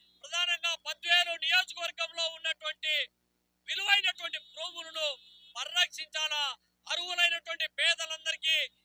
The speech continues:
పంపిణీ చేయాలా, అదే విధంగా దశాబ్దాల తరబడి నివాసం ఉంటున్నటువంటి వాళ్ళకు ఇంటి పట్టాలు ఇవ్వాలి. అట్లా కాకుండా ఆక్రమించుకొని కబ్జా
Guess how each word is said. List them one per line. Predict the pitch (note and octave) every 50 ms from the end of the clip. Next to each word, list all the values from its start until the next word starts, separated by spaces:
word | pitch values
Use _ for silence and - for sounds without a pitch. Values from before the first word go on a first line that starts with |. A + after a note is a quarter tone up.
| _ _ _ _ -
పంపిణీ | C#4+ D4+ _ - F4+ F#4 F4+ F4 D#4+ - - C#4+
చేయాలా, | D#4 E4+ F4 F4+ F4+ F4 F4 E4+ E4 D#4 D#4 - _ _ _ _ _ _ - -
అదే | D4 D#4+ F4+ F#4 F4+
విధంగా | F4 E4+ E4+ F4 F4+ F4 F4+ F4+ E4 C#4 A#3 _ _ _ _ _ _ _ -
దశాబ్దాల | A#3+ C#4+ - - E4 F4 - - - E4+ F4 F4
తరబడి | E4+ - D#4 D#4+ E4+ E4+ F4 F4 E4+
నివాసం | D#4+ D#4+ E4+ F4+ F#4 F4+ - F4 F4 F4
ఉంటున్నటువంటి | E4+ - E4+ E4+ E4+ E4 - E4+ E4 D#4+ - - E4 D#4+ D4+ C4+ - _ _ _ _ _ -
వాళ్ళకు | A3+ D4+ E4+ F4+ F#4 F#4 - E4
ఇంటి | D#4+ D#4+ - F4+ F4
పట్టాలు | _ - D4+ D4+ - F4+ F4+ F4+ F4
ఇవ్వాలి. | E4+ E4 E4 D#4+ D#4+ D#4 D#4+ D#4 D4+ C#4 - _ _ _ _ _ -
అట్లా | D#4+ F4 _ - - E4+ E4
కాకుండా | D#4+ E4+ F#4 F4+ _ - F#4 F4 F#4 G4 G4+ G4+ F#4 D#4+ _ _ _ _ _ _ _ -
ఆక్రమించుకొని | B3+ D4+ F#4 F#4+ _ _ - F4+ F#4+ F4 F4 F4 E4+ - F4+ F4 E4+ E4+ E4+ E4+
కబ్జా | - D4 D#4+ - - F4 F4